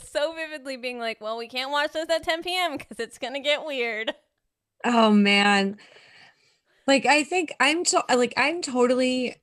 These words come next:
Speaker 2: not, uh, our, our mother is completely against porn, always has been, always will be. She's,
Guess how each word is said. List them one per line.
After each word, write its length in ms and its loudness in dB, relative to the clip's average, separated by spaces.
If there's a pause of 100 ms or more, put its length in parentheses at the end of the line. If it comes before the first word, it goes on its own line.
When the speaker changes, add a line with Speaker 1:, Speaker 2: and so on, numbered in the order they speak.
(200)
Speaker 2:
not, 500 0 (100)
uh, 80 0 (280)
our, 320 2 (140)
our 240 4
mother 920 0
is 360 -4 (100)
completely 880 -2
against 400 -10
porn, 340 -4
always 320 -2
has 300 -4
been, 180 -6
always 340 -10
will 220 -2
be. 160 -4
She's, 420 -8